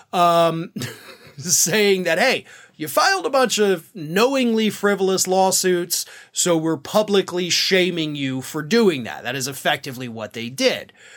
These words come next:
So she was already not in good standing with the Colorado bar, and now it's been announced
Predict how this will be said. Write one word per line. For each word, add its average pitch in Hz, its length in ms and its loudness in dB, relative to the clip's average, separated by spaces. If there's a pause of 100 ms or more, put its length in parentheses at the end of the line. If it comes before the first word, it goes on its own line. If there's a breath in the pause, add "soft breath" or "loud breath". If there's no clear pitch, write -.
(200 loud breath)
So 196 340 2
she 285 220 0
was 370 220 0
already 277 400 2
not 180 460 0
in 185 200 0
good 156 240 -2
standing 139 760 0
with 156 220 -4
the 156 60 -12
Colorado 151 680 0
bar, 139 640 2 (600 loud breath)
and 180 140 0
now 262 200 4
it's - 100 2
been 208 160 2
announced 117 500 -4